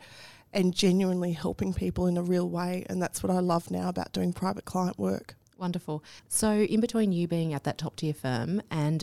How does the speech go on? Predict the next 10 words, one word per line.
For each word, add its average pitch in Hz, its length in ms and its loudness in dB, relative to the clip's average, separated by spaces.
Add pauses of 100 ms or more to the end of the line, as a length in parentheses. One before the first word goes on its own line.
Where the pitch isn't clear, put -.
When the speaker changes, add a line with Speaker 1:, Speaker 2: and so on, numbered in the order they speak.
Speaker 2:
becoming 147 360 -2
a - 20 0
mum, 135 460 0 (100)
you 180 160 -2
were 175 60 2
working 151 340 -2
at 139 80 0
a 139 380 -2
governance 143 560 -2
organisation, 143 800 -4